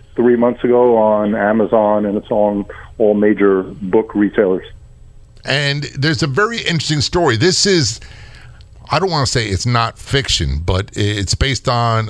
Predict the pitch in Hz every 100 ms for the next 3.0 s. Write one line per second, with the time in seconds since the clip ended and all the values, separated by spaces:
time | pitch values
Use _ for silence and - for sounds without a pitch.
0 | - 92 95 - 101 - 127 123 120 120
1 | - - - - - 87 117 117 117 -
2 | 117 - 98 - 113 110 127 120 -